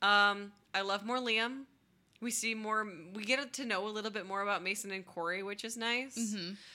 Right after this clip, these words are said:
Speaker 1: But mostly the cast actually shrinks. And I think every ensemble needs to be cut by four characters, or else
Speaker 2: Mm-hmm.
Speaker 1: I'm not paying attention.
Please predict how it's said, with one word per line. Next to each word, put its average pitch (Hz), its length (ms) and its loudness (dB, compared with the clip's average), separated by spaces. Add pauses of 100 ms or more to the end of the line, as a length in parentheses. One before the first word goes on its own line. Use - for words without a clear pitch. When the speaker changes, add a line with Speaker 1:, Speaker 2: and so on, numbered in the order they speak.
(260)
Speaker 1:
But 233 220 4
mostly 277 400 -2
the 247 140 -4
cast - 720 -4
actually 202 420 0
shrinks. - 960 -4 (380)
And 247 240 6
I 330 260 6 (100)
think 175 420 0 (340)
every 226 440 6
ensemble 214 800 0
needs 202 280 -4
to - 40 -10
be 190 120 2
cut - 260 0
by 196 120 0
four 175 260 -2
characters, 196 680 -2
or 202 120 2
else 185 160 4
Speaker 2:
Mm-hmm. 196 80 2
Speaker 1:
I'm 180 120 -2
not 170 200 0
paying 170 180 -2
attention. 226 640 -2